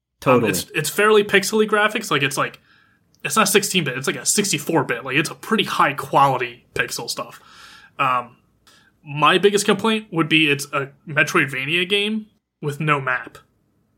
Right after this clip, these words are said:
Speaker 1: Ooh, that's, ooh, that's killer. <laughs>
Speaker 2: So that's rough. It's, you know, for anyone who doesn't know what Metroidvania is, it's like a Metroid Castlevania game.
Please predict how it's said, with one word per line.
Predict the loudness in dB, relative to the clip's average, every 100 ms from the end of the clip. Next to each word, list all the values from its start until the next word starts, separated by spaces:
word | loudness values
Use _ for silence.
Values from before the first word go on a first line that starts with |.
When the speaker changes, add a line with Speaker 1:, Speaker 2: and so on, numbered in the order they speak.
| _ _ _ -2
Speaker 1:
Ooh, | 0 4 4 4 2 -2
that's, | 2 2 2 -4 -6 -4
ooh, | 0 2
that's | 4 2
killer. | 0 0 2 4 2
<laughs> | 0 -4 -4
Speaker 2:
So | 2 4 6
that's | 4 2 -4 -10
rough. | -12 -4 -2 -2 -4 -6
It's, | -4 -4 -8
you | -6 -4
know, |
for | 0
anyone | 0 2
who | 0
doesn't | 0
know | -2
what | -2
Metroidvania | -2 0 0 0 0
is, | -2
it's | -2
like | -2
a |
Metroid | 0 0 -2 0
Castlevania | 0 0 -2 -4 -4
game. | -6 -8